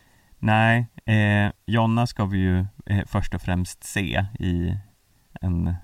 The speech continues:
eh, ett riktigt, eh, startfält innan, eh, innan, eh, man vet.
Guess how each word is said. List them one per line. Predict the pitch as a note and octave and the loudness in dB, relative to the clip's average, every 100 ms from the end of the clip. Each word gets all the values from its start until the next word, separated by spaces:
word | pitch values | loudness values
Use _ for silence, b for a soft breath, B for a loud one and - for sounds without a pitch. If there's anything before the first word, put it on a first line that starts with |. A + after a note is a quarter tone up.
| - _ _ _ _ _ - | -12 _ _ _ _ _ -4
eh, | F#2+ F2+ F2 E2 | 0 2 2 0
ett | F2+ F2+ | 0 0
riktigt, | F#2+ F#2+ - - F2 - F#2+ | 0 -2 -4 -2 -2 -2 -2
eh, | F2+ F2 | 0 0
startfält | G2 F#2+ - - E2+ E2+ - - | 2 2 2 0 0 -4 -8 -2
innan, | F2+ F2 F2 F2 F2+ | 0 0 0 0 0
eh, | F2 F2 F#2+ F#2+ F#2+ | 0 0 -2 -2 0
innan, | F#2+ F2 F2+ F2+ F#2 | 2 2 2 0 0
eh, | F2+ F2+ F#2+ F#2 | 0 0 -2 -4
man | - F#2+ G2 | 2 4 4
vet. | A2 G2 - - | 2 -2 -6 -12